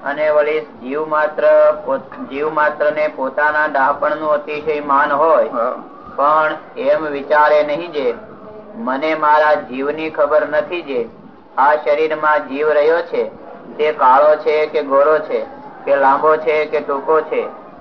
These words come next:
Speaker 1: એની કાંઈ ખબર નથી, તો પણ મોટા પુરુષ હોય અથવા ભગવાન હોય તેને વિશે પણ ખોટ કાઢે અને એમ સમજે જે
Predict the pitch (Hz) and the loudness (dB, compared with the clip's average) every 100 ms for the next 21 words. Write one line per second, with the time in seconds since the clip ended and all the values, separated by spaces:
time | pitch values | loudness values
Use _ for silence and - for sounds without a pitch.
0 | - 143 160 156 151 147 165 160 156 147 | -4 -2 -2 -4 0 0 -2 -2 0 2
1 | 127 139 147 135 107 - - - - 131 | 0 -2 -4 -6 -10 -14 -20 -20 -8 0
2 | 143 147 156 156 147 131 127 151 156 156 | 2 4 2 2 0 -6 -2 0 0 0
3 | 151 151 156 147 165 147 117 - - - | -4 -4 0 2 4 4 0 -6 -18 -14
4 | - 131 156 151 151 131 123 143 160 160 | -8 -4 2 4 4 2 2 4 4 4
5 | 160 143 120 - - - - - 139 151 | 2 2 2 0 -12 -20 -16 -2 0 2
6 | 160 156 151 156 151 156 151 151 151 - | 0 -2 -2 -2 -2 2 2 2 -2 -2
7 | 143 160 - 139 131 127 - - - - | 0 0 0 0 2 -2 -4 -10 -20 -20
8 | - 139 151 151 135 151 160 160 156 151 | -8 -6 -4 -2 2 0 0 -6 -6 0
9 | 156 156 131 120 | 2 2 -2 -6